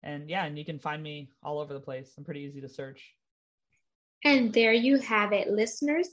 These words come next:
Speaker 2: and viewers of GEMS Podcast. You just heard Rabia Kuhn here, and we talked about career change, her walking into stand-up comedy, and really tapping into her authentic self so she can live life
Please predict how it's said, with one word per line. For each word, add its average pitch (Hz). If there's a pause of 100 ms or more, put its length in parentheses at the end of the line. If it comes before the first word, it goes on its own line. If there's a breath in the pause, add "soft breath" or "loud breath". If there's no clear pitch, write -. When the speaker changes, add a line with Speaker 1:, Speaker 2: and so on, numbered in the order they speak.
(140)
Speaker 2:
and 240
viewers 226
of 202
GEMS 185
Podcast. 202 (120)
You 208
just 202
heard 185
Rabia 233
Kuhn 220
here, 202 (340 loud breath)
and 233
we 254
talked 233
about 180
career 240
change, 233 (320 loud breath)
her 226
walking 208
into 185
stand-up 202
comedy, 226 (280 loud breath)
and 233
really 381
tapping 233
into 214
her 208
authentic 196
self 185
so 208
she 208
can 226
live 190
life 180